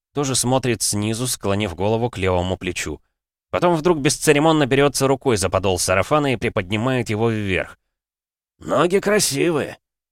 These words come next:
Настя едва не врезала рукой по запястью властителя. Остановил её бешеный взгляд Файлера, который она в последний момент поймала боковым зрением.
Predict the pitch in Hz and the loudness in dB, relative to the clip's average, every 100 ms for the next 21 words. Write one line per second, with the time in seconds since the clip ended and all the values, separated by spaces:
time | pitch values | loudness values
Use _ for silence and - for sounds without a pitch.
0 | _ _ _ _ 90 131 147 143 120 123 | _ _ _ _ -2 -2 0 -2 -2 0
1 | 123 139 123 139 131 131 135 139 127 104 | 0 0 0 0 0 0 0 0 0 0
2 | 95 82 80 92 - 95 90 95 95 - | 0 -4 -2 -4 -4 -4 -2 -2 -2 -6
3 | 85 60 58 _ _ _ - - 127 127 | -8 -8 -12 _ _ _ -4 -2 0 0
4 | 127 165 143 123 123 98 123 117 113 92 | 2 0 -2 -2 -2 -2 -2 -2 -2 -2
5 | 87 92 85 - 117 120 135 139 - _ | -4 -2 -4 0 0 2 2 0 -4 _
6 | - 117 165 151 143 151 - 120 135 127 | -10 -2 2 2 0 -2 -4 -2 -2 -2
7 | 120 113 120 151 - 131 110 127 127 113 | 0 0 0 -2 -2 -2 0 0 0 -2
8 | 113 110 113 104 101 78 69 62 | -2 -2 -2 0 -2 -2 -8 -14